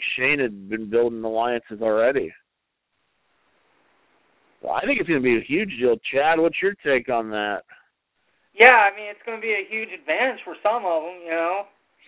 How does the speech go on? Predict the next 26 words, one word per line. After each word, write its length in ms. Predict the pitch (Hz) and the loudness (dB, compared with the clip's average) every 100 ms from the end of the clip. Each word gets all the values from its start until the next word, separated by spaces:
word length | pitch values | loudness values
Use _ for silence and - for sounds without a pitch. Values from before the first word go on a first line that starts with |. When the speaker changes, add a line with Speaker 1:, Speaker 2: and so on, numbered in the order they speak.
| - _ _ _ _ _ | -20 _ _ _ _ _
Speaker 2:
Of 80 | - | -10
course, 380 | - 220 208 131 - | 0 0 0 -8 -14
you 80 | 151 | -6
know. 260 | 175 190 | -4 -2
I 80 | 214 | 0
thought, 240 | 285 285 262 | 0 -2 -4
I 80 | 254 | -4
thought 280 | 269 302 - | -4 -4 -8
pregame 380 | 262 226 226 208 | -14 -8 -8 -6
alliances 580 | 180 165 175 170 165 135 | -4 -2 -2 -6 -8 -8
weren't 180 | 151 151 | -6 -2
allowed, 480 | 135 139 139 131 123 | -2 0 0 -2 -4
but 200 | 120 117 - 143 | -10 -14 -12 -2
I 80 | 135 | 0
guess 160 | 143 131 | 0 -4
you 120 | - | -4
can't 180 | 147 131 - | -4 -4 -2
cer-, 220 | 139 123 - | -2 -4 -4
stop 320 | - 143 - _ _ _ | 0 0 -4 _ _ _
certain 220 | 165 151 | -8 -8
things 240 | - 139 127 | -8 -8 -8
from 140 | 127 | -18
happening, 540 | 117 127 117 107 104 107 | -12 -10 -10 -16 -20 -20
right? 240 | 110 117 _ _ _ _ _ _ _ - | -18 -18 _ _ _ _ _ _ _ -4
Speaker 1:
Well, 460 | 139 160 175 180 | 2 4 4 4
you, 380 | 170 170 165 160 | 2 0 -2 -6